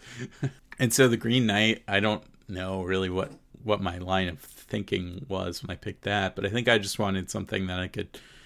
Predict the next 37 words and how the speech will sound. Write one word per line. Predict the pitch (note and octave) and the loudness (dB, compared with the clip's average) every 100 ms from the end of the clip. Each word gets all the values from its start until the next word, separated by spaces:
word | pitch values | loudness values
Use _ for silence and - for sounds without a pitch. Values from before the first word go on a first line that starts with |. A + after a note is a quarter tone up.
| - - _ | -20 -20 _
kind | - G2+ | 2 2
of | F2+ | 0
relax | F2+ F2+ F#2+ - - | -2 0 0 0 -4
with. | G2 - | -6 -6
It's | G#2+ | 2
a | C3 | 6
good | B2+ E3 | 6 6
movie | C3 A2 G#2 | 6 6 4
to | F#2 | 2
relax | F2+ F2+ F2 - - | 0 0 -4 -8 -10
with. | - - - - | -8 -8 -12 -10
Um, | G2 F#2+ - A#2+ - - - _ - - - - | -8 -8 -10 -12 -16 -20 -20 _ -20 -20 -18 -4
like, | F#2+ - - | -4 -4 -10
y-, | - - - | -14 -14 -8
you | G2+ A#2 | -2 0
know, | F#2 | 4
obviously | G2 G#2+ A2 - G#2+ | 6 6 6 2 -2
it | - | 0
still | - G2+ | 0 2
has | F#2+ F2+ | 2 -2
its | F#2+ - - | -6 -6 -6
moments | G#2+ G2+ G2 - | -2 -2 -2 -4
of | - | -6
tension | - G2+ - G2+ | -4 -4 -2 -4
and | F#2 F2+ | -6 -6
stuff | - F#2 - | -6 -6 -6
like | F#2 - | -8 -6
that, | F#2 G2 - | -6 -6 -4
but | F#2+ | -4
it's | F#2 - | -4 -2
much | A2+ A2+ - | 0 0 -2
more | G2 F#2 | 0 0
about | E2+ F#2 G2 - | 0 0 -2 -4
just | - - | -10 -8
kind | - F#2 | -6 -6
of, | F#2+ - | -8 -10
like, | F2+ - | -10 -10